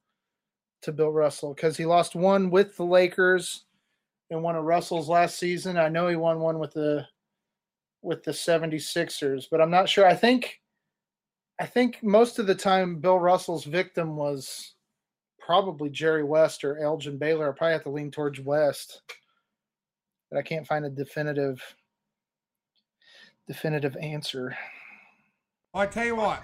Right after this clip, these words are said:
Speaker 2: let's open up the phone lines. Let's get some calls in.
Speaker 1: Because believe it or not, Wilt Chamberlain only won two titles.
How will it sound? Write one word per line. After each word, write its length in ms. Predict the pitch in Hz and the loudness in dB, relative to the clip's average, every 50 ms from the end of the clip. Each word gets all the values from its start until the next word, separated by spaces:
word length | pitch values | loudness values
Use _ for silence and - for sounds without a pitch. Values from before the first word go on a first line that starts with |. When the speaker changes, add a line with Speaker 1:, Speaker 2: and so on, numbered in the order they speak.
| - - | -10 -8
Speaker 2:
let's 220 | 185 202 196 - | -8 -8 -4 -4
open 240 | 240 240 233 220 220 | -4 -4 -2 -4 -6
up 100 | 226 226 | -8 -8
the 60 | - | -10
phone 280 | - - 214 196 175 160 | -10 -8 -6 -6 -6 -6
lines. 440 | 151 143 143 151 170 180 - - - - - | -8 -8 -8 -10 -10 -12 -14 -16 -18 -18 -16
Let's 140 | - 165 156 | -14 -12 -10
get 120 | 160 180 170 | -8 -8 -8
some 160 | - 175 156 | -10 -12 -12
calls 380 | - 185 185 185 175 147 127 | -8 -6 -4 -4 -4 -6 -8
in. 260 | 131 120 110 104 101 - - _ _ _ _ _ _ _ _ _ _ _ _ _ _ _ _ _ _ _ _ _ _ | -10 -12 -12 -14 -16 -18 -20 _ _ _ _ _ _ _ _ _ _ _ _ _ _ _ _ _ _ _ _ _ _
Speaker 1:
Because 240 | - 196 240 269 233 | 0 2 4 4 4
believe 280 | 202 233 247 285 320 311 | 6 6 6 6 6 6
it 60 | 285 | 4
or 60 | 262 | 6
not, 240 | 254 285 294 269 226 | 6 6 6 6 6
Wilt 200 | 226 247 247 - | 6 6 6 4
Chamberlain 340 | - 247 269 277 247 214 185 | 4 2 4 4 4 2 2
only 280 | 208 220 226 233 220 | 2 2 2 2 2
won 260 | 196 214 233 226 214 | 2 2 2 0 0
two 180 | - - 233 208 | -2 -4 -6 -6
titles. 680 | - - 185 180 180 151 127 123 - 131 - - - | -2 0 0 0 0 -2 -4 -10 -14 -18 -20 -20 -20